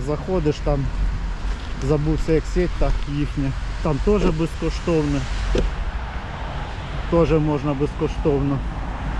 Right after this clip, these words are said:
користуватися. Тобто можна розпетляти.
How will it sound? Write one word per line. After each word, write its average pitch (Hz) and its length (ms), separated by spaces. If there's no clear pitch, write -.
користуватися. 160 840
Тобто 208 240
можна 185 360
розпетляти. 170 600